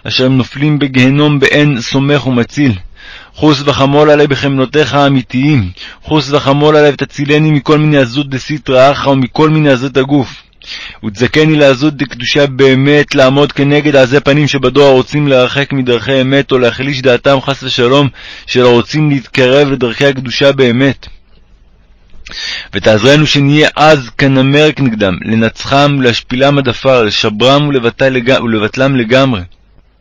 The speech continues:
ותזכני שאהיה עז וחזק בעבודתך תמיד, ואזכה לכל הקולות דקדושה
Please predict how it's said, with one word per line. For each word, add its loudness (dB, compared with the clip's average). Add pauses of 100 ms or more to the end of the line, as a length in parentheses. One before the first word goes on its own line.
(1400)
ותזכני 0
שאהיה 0 (140)
עז 4
וחזק -2
בעבודתך 0
תמיד, 0 (680)
ואזכה 0
לכל 2
הקולות 0
דקדושה -2